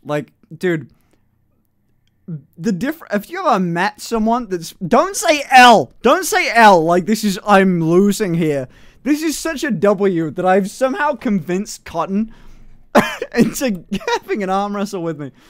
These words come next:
Don't say L. Like, dude, I don't know if you've ever met someone that's five-foot-three, but let me put it this way. There's a reason why M M A has a goddamn,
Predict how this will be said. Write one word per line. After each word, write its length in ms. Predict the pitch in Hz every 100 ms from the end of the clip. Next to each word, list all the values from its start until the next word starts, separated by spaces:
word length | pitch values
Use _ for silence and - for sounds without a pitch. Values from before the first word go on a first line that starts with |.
| - -
Don't 180 | - 302
say 180 | 311 370
L. 360 | 311 302 185 - _ _ _ _ _
Like, 180 | 208 202
dude, 320 | 262 208 - _ _ _ _ - _ _ _ _ _ _ _ _ 190
I 100 | 285
don't 80 |
know 80 | 415
if 120 | 440
you've 120 | 240 202
ever 200 | 190 160
met 280 | 151 -
someone 300 | - 196 165
that's 140 | 156 131
five-foot-three, 800 | - 165 170 175 - 151 160 185 _ _ -
but 220 | 170 _ _
let 160 | 240 311
me 60 |
put 140 | 269 262
it 60 |
this 180 | 190 190
way. 180 | 160 123 _ _
There's 180 | - 320
a 100 | 339
reason 420 | 247 254 247 233
why 180 | 202 175 -
M 160 | 185 185
M 120 | 170
A 320 | 160 156 139 _ _
has 260 | - 165 160
a 160 | 165 160
goddamn, 640 | 143 165 165 170 165 156